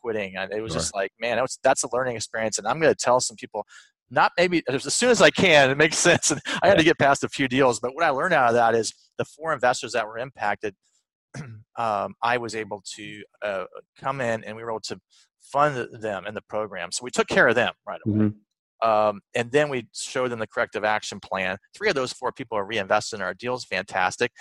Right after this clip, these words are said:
Speaker 1: And
Speaker 2: Wow.
Speaker 1: that particular deal, we had fifty-two percent return in two years. So it was a wonderful story at the end. And it's been a great learning lesson when I talk to people about this particular part of the business is don't get so focused on the front end. Make sure you understand the back end <laughs> process.
Speaker 2: Yeah, yeah, yeah. And,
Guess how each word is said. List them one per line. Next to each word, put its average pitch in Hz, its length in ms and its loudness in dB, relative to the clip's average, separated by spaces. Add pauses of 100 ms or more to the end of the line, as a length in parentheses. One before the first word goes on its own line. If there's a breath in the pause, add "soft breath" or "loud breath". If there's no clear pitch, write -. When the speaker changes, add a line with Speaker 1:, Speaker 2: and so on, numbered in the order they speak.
(220 loud breath)
Speaker 1:
And 123 140 0
Speaker 2:
Wow. 143 60 4
Speaker 1:
that 143 120 -2
particular 131 420 -2
deal, 131 360 2
we 117 120 -2
had 113 120 2
fifty-two 135 320 -8
percent 120 300 -8
return 117 340 -8
in 101 120 -10
two 127 140 -10
years. 110 300 -10
So 101 160 -6 (440 loud breath)
it 143 160 0
was 147 120 2
a 143 60 -4
wonderful 202 360 0
story 156 420 2
at 117 100 6
the 107 140 0 (100)
end. 226 380 4 (380 soft breath)
And 147 80 -2
it's 135 160 2
been 156 160 0
a 131 60 0
great 135 300 0
learning 139 300 -2
lesson 123 400 2
when 113 120 -4
I 104 60 -2
talk 117 280 -2
to 107 80 -12
people 104 280 -8
about 101 320 0 (180)
this 143 140 2
particular - 500 -12
part 101 160 -2
of 95 40 -8
the 92 60 -10
business 95 340 -6
is 101 140 -12 (260 soft breath)
don't 151 140 -8
get - 140 -8
so 127 180 -4
focused 117 480 -8
on 95 240 -6 (100)
the - 80 -8
front 156 260 -2
end. 90 200 -4 (260 soft breath)
Make 208 140 -2
sure 185 120 -2
you 147 60 2
understand 123 300 -2
the 98 60 -4
back - 320 0
end 165 80 -12
<laughs> - 0 -
process. 92 680 2 (240)
Speaker 2:
Yeah, 117 260 6
yeah, 110 40 6
yeah. 104 240 6
And, 101 160 4